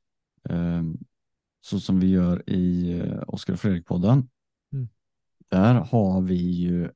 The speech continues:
Speaker 1: ett, syftet med våra intervjuer där är att veta lite grann, eh, om de som vi ska intervjua. Men
Speaker 2: Mm.
Speaker 1: där vill vi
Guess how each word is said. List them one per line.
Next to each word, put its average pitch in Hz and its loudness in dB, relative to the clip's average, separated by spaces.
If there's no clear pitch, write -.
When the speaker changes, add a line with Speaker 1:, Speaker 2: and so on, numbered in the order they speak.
Speaker 1:
ett, - -10
syftet - 0
med 123 8
våra 107 4
intervjuer 90 0
där 107 0
är 82 -2
att - -12
veta 87 2
lite 104 4
grann, 120 2
eh, - -4
om 90 4
de 87 2
som 90 -4
vi 87 0
ska - -6
intervjua. - -2
Men 92 4
Speaker 2:
Mm. 87 4
Speaker 1:
där 110 4
vill 127 4
vi 92 2